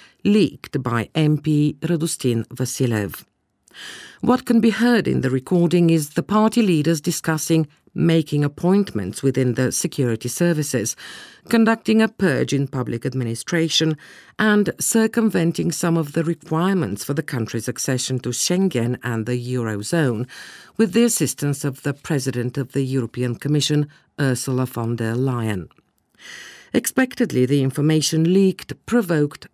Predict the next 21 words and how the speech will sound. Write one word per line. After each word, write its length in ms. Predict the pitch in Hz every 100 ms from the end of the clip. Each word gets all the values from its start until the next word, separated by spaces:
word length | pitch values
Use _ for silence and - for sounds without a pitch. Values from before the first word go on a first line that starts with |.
| _
sharp 480 | - - 175 127 -
reactions 720 | 143 151 151 - - 80 110
on 160 | 127 117
the 80 | -
part 300 | 160 120 120
of 140 | -
political 420 | 131 120 - -
leaders, 560 | 120 151 156 135 95 - - - - - -
the 80 | 208
most 320 | 226 233 -
extreme 600 | 247 - - 180 139 123
of 200 | 117 127
which 340 | 151 147 - - 156
that 400 | 175 123 104 - -
of 200 | 127 123
the 100 | 143
leader 340 | 135 127 123
of 160 | 117 -
Vozrождение, 720 | 123 139 156 180 - 113 104
Kostadin 540 | - - 127 120 110
Kostadinov, 720 | - - 143 156 190 123 104